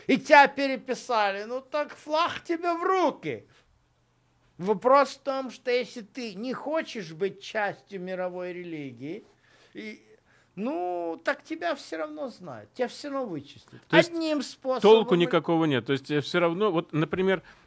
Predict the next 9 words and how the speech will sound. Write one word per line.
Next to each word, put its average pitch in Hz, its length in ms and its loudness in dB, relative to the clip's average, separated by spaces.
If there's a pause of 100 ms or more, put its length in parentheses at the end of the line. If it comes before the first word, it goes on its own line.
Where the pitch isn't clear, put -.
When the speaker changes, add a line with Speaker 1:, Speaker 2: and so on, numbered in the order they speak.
Speaker 2:
э, 139 240 -2
когда 156 380 -2
человеку 156 320 -4
приходит 151 460 -4
по 147 120 0
почте 147 380 -4
уведомление 139 480 -2
о 139 120 -2
переписи, 131 720 -4